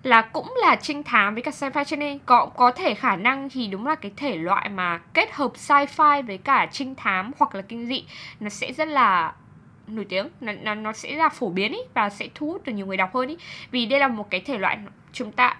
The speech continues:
cần, sẽ cần có nhiều sự đầu tư về công sức này, nhưng mà lại cho ra được những cái idea nó rất là hay, nó có cái gì nó khác đi so với những cái thể loại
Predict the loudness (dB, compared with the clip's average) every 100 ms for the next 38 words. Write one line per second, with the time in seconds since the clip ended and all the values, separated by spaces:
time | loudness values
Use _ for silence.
0 | -4 -6 -4 -8 -4 -4 -4 -6 -2 -2
1 | -2 -4 -8 -2 0 0 0 -4 -4 -8
2 | -8 -8 -6 0 0 -2 -16 -16 -6 0
3 | 4 4 4 -4 -10 -2 4 4 2 -2
4 | -6 -10 -14 -2 2 2 0 -4 -8 -8
5 | -10 -12 -16 -4 4 4 4 0 4 6
6 | 4 2 -2 -2 0 4 4 4 2 2
7 | 2 -2 -4 -4 -4 -2 0 -2 -2 -2
8 | -2 -2 -4 2 2 2 0 -4 -4 -6
9 | -4 -8 -8 -6 -2 0